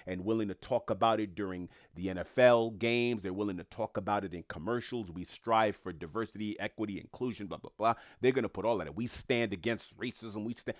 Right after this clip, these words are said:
They're gonna put all that. "We're gonna have a, a such and such collection on Netflix."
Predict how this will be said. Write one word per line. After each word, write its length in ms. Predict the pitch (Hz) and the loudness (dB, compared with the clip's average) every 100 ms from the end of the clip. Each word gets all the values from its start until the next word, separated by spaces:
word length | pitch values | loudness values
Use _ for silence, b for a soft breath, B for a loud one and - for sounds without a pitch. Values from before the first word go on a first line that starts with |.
| B - | B 0
They're 160 | 135 | 0
gonna 200 | 151 139 | 2 -2
put 180 | - 87 | -2 -2
all 140 | 110 | 0
that. 80 | 98 | 0
"We're 100 | 113 | 0
gonna 180 | 120 101 | 0 2
have 220 | 113 87 | 2 2
a, 100 | 73 - B B | -2 -14 B B
a 180 | - - | -14 -14
such 320 | - 139 - | -4 -2 -2
and 100 | 113 | -4
such 320 | - 131 - | -2 -2 -2
collection 560 | - 95 127 - - 113 | -2 0 0 0 -2 2
on 220 | 110 87 | 2 2
Netflix." 800 | 127 - - 117 117 - - | -2 -4 -4 0 0 -4 -10